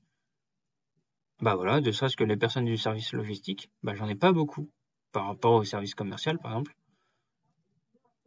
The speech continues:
où j'en ai un peu plus, et au service, euh, peut-être, euh, on va prendre, euh, marketing, il y en a plus, et puis produit, voilà, il y en a peut-être un peu plus, non, ça dépend.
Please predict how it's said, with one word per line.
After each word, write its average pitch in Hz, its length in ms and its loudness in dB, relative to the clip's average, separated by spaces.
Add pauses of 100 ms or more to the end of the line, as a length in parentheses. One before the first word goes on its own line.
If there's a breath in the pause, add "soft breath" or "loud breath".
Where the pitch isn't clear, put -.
(120)
où 117 80 -4
j'en 107 180 -2
ai 98 40 -2
un 95 100 -4
peu 95 140 -12
plus, 180 420 0
et 127 280 4
au 117 100 2
service, 123 540 -4
euh, 107 60 -2
peut-être, 107 400 -6
euh, - 140 -4 (680 loud breath)
on 110 80 -6
va 95 100 -2
prendre, 101 300 -4
euh, 98 200 -4 (680)
marketing, 147 680 -2 (680)
il 117 60 -4
y 104 40 -4
en 98 40 -4
a 92 80 -6
plus, 147 540 6 (100)
et 110 100 -6
puis - 160 -10
produit, 117 520 4
voilà, 104 220 0
il 98 60 -8
y - 20 -8
en 90 80 -8
a - 120 -12 (240)
peut-être - 160 0
un - 80 -4
peu - 100 -12
plus, 160 340 -2
non, - 160 -2
ça 120 140 -2
dépend. 113 300 -2